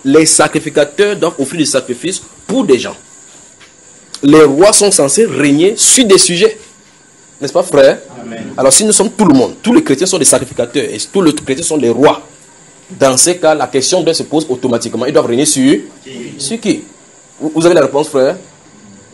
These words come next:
Speaker 1: Donc, la Bible déclare : Heureux et saints ceux qui ont part à la première résurrection. Je suis en train de mettre seulement les jalons. Nous devons entrer dans cet enseignement pour savoir vraiment, vraiment qui a part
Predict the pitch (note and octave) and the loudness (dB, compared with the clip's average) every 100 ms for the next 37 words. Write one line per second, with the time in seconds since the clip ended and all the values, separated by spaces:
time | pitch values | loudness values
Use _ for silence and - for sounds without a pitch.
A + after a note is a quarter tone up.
0 | - _ _ _ - C#3 C3 C#3 F#3 C#3 | -20 _ _ _ 0 2 4 0 0 -2
1 | D3+ D3+ C3 B2+ D#3+ C3 B2+ - D#3 D#3+ | -2 -2 -2 -2 -4 -6 -6 -4 -4 -4
2 | - C#3+ - C3+ C3 C3+ B2+ A2+ F#2+ - | -6 -8 -8 -8 -2 -2 0 -2 -6 -6
3 | G#2+ A#2 G2+ G2 F#2 - - - - - | -2 0 -2 -6 -4 -6 -6 -14 -20 -20
4 | - _ - _ - F#3 E3+ C#3 D#3+ - | -20 _ -20 _ 2 4 6 6 6 4
5 | D3 D3+ A#2 A#2 G#2+ F2 - - - - | 4 4 2 0 -2 -4 -14 -20 -20 -16
6 | A2 C#3 A#3+ E3+ D#3 F#3 - C#3 C3 C3+ | 0 4 4 4 4 2 2 2 2 0
7 | F3+ D3+ C3 E3+ C3+ A#2+ B2 C#3 E3 - | 0 2 0 0 -2 -2 -2 -2 -2 -6
8 | D#3+ A2 F#2 B2 G2+ - A2+ G#2+ G2+ - | -6 -4 -2 -2 -2 -2 -2 -2 -6 -10
9 | G#2 B2+ B2+ A2+ - - _ _ - F3 | -10 -4 -2 -2 -6 -16 _ _ -10 -8
10 | - C#3+ - D3 C#3+ D3 D#3+ | -2 -4 0 2 2 2 -4